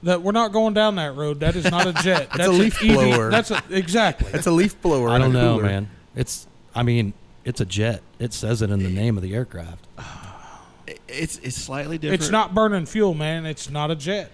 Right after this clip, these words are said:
Speaker 2: It doesn't lose weight.
Speaker 1: Right. Right.
Speaker 2: Your takeoff and landing weight are the same.
Speaker 4: Casey,
Speaker 3: I don't
Speaker 2: It's
Speaker 3: know,
Speaker 2: not a,
Speaker 3: man.
Speaker 2: it's not a real jet.
Speaker 4: don't feel bad. I flew a lot of, uh, E D Fs before I ever got a jet, and it's,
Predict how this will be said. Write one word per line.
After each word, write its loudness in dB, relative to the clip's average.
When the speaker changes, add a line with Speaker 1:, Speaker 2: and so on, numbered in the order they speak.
Speaker 2:
It -2
doesn't 0
lose -2
weight. -6
Speaker 1:
Right. 2
Right. 0
Speaker 2:
Your 0
takeoff 0
and -4
landing -6
weight -2
are -4
the -6
same. -10
Speaker 4:
Casey, 0
Speaker 3:
I 0
don't 2
Speaker 2:
It's 4
Speaker 3:
know, 4
Speaker 2:
not 4
a, 4
Speaker 3:
man. 2
Speaker 2:
it's 0
not 0
a -2
real -2
jet. -10
Speaker 4:
don't 0
feel -2
bad. -4
I 0
flew -6
a -4
lot -6
of, -8
uh, -10
E -8
D -6
Fs -8
before -12
I -8
ever -12
got -12
a -12
jet, -14
and -10
it's, -14